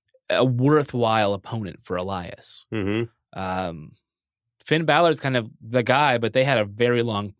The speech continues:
Speaker 1: program. Maybe Matt Hardy?
Speaker 2: Could you do, could you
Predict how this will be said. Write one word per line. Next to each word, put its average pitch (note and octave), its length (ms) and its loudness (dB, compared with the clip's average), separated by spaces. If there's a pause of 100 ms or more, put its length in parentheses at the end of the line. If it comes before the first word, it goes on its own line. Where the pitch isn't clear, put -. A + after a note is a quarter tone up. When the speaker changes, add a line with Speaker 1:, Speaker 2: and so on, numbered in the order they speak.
(160)
Speaker 1:
program. G2 360 -4 (280)
Maybe B2+ 400 4
Matt C3 240 2
Hardy? D3 440 0 (800)
Speaker 2:
Could C#3 200 2
you C#3 120 6
do, D3+ 480 4
could C#3 180 2
you A#2+ 200 2